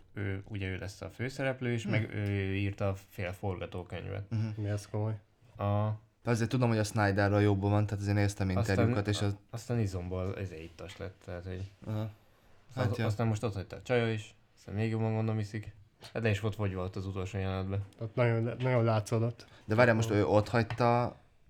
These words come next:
Speaker 2: vagy a, a Joss Whedon-os után azt mondta, hogy elég, nem csinálom, nem leszek Batman
Speaker 1: Na
Speaker 2: tovább.
Speaker 1: jó, hogy nem vállalja be.
Speaker 2: De mégis újra forgatott a Snyderrel.
Speaker 1: Hát,
Speaker 2: Mert
Speaker 1: jó,
Speaker 2: az,
Speaker 1: de
Speaker 2: az
Speaker 1: jó kérdés, hogy a Warner is visszaengedi-e.
Speaker 2: Ja,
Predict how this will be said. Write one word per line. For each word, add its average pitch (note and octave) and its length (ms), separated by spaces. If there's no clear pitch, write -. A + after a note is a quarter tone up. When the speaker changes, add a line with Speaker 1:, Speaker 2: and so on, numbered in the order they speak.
Speaker 2:
vagy G#2+ 160
a, G2+ 160
a A2+ 100
Joss G#2 260
Whedon-os G#2+ 400
után A2+ 200
azt G2+ 160
mondta, A2 200
hogy G#2 140
elég, G2+ 380
nem G2+ 240
csinálom, G#2+ 560
nem G2+ 180
leszek G2+ 300
Batman A2 300
Speaker 1:
Na A#2 60
Speaker 2:
tovább. A#2 200
Speaker 1:
jó, G2 60
hogy G2+ 100
nem G#2 160
vállalja F#2 400
be. E2+ 240
Speaker 2:
De G#2+ 120
mégis A#2+ 340
újra G2 220
forgatott F#2+ 540
a G2+ 40
Snyderrel. F#2 800
Speaker 1:
Hát, B2+ 340
Speaker 2:
Mert F#2 180
Speaker 1:
jó, C3+ 60
Speaker 2:
az, G2+ 100
Speaker 1:
de B2+ 180
Speaker 2:
az A2+ 200
Speaker 1:
jó D3+ 200
kérdés, B2 340
hogy B2 100
a A#2+ 60
Warner G#2+ 380
is F#2 100
visszaengedi-e. F#2 760
Speaker 2:
Ja, G#2+ 320